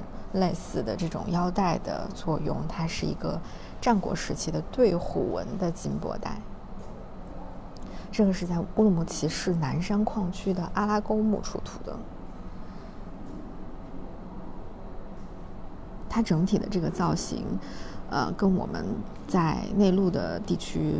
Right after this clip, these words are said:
出土的这些相比，它就是更加的豪放，更加的狂-，狂野一点吧，更加粗犷的这个线条，但非常的生动。哦，这个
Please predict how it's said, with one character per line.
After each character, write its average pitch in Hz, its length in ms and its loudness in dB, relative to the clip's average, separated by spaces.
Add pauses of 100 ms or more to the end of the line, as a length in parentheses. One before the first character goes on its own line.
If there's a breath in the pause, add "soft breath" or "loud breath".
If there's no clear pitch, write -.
(140)
出 - 200 2
土 - 180 -4
的 202 100 -2
这 160 140 0
些 156 180 0
相 156 280 2
比， 151 80 0
它 - 160 0
就 202 120 0
是 208 120 0
更 202 240 4
加 185 180 2
的 170 160 2
豪 - 320 -2
放， 160 260 2
更 190 200 6
加 190 140 2
的 190 80 4
狂-， - 360 -4 (220)
狂 156 260 4
野 202 120 10
一 - 140 -2
点 - 200 0
吧， - 260 -2 (400 loud breath)
更 196 160 6
加 190 100 6
粗 196 240 4
犷 196 240 2
的 - 80 0
这 - 160 0
个 - 120 -2
线 - 280 2
条， - 360 -2 (360 loud breath)
但 185 140 4
非 220 240 6
常 175 180 4
的 156 140 2
生 160 340 0
动。 131 180 0 (840)
哦， - 160 2
这 180 160 2
个 131 200 4